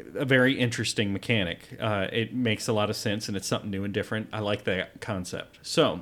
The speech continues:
when the game came to America, they decided, for whatever reason, to make the game more difficult. And they did that by roughly halving, halving,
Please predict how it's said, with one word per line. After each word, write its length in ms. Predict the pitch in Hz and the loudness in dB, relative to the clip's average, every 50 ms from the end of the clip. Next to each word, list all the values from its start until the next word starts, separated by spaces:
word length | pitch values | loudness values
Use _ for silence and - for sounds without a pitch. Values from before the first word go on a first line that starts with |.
| - - | -8 -4
when 300 | 156 143 151 151 143 139 | 2 4 4 4 6 4
the 80 | 131 | 4
game 320 | 120 139 143 165 180 185 180 | 4 4 4 4 4 2 0
came 420 | - 151 143 139 143 143 147 151 147 | 2 2 4 4 4 4 2 0 -4
to 200 | - - 143 143 | -2 0 2 2
America, 540 | 139 151 190 226 214 147 - - 104 101 113 | 4 2 2 2 2 0 2 2 0 2 2
they 120 | 127 117 | 2 2
decided, 600 | 123 170 175 - 147 120 110 107 107 101 - - - - | 2 0 0 0 2 2 4 2 2 0 -2 -8 -12 -6
for 220 | - 139 127 113 | 0 2 2 2
whatever 600 | 98 98 104 113 113 - - 117 110 113 - 123 120 | 2 2 0 0 -2 -2 -4 -4 -4 -2 0 -2 -2
reason, 460 | 110 107 92 90 - - - 98 113 | -2 -4 -6 -6 -6 -8 -10 -10 -10
to 120 | - - 120 | -8 -4 -2
make 220 | 104 98 104 - | 0 0 0 0
the 80 | - 131 | 0 2
game 340 | 113 107 107 101 101 110 120 - - - _ _ _ _ - | 2 2 0 0 -2 -6 -8 -12 -20 -20 _ _ _ _ -4
more 140 | 113 104 98 | -4 -4 0
difficult. 400 | - 131 - - - - - - _ - | 0 0 -2 -2 -6 -8 -10 -10 _ -2
And 200 | 123 117 104 98 | -2 0 0 0
they 100 | 95 95 | 0 -2
did 320 | - - 196 247 233 - | 0 2 2 2 2 2
that 380 | - 107 95 98 - - - - | 2 2 2 2 0 -4 -2 0
by 320 | 123 113 104 101 101 - - | 2 2 2 2 0 -2 -4
roughly 640 | 131 123 139 156 151 - 160 147 135 131 - - - - | 2 4 4 4 4 4 0 2 2 0 -2 -8 -18 -14
halving, 800 | - - - - 123 123 143 131 120 107 95 82 76 110 - - _ _ _ _ _ _ _ _ _ _ _ _ _ _ _ _ _ _ | -10 -6 0 2 4 4 4 4 4 2 2 0 -4 -8 -10 -12 _ _ _ _ _ _ _ _ _ _ _ _ _ _ _ _ _ _
halving, 880 | - - - - - 120 123 127 123 117 113 104 98 98 98 107 113 | -20 -16 -10 0 2 4 4 4 2 2 0 -2 -2 -2 -4 -4 -6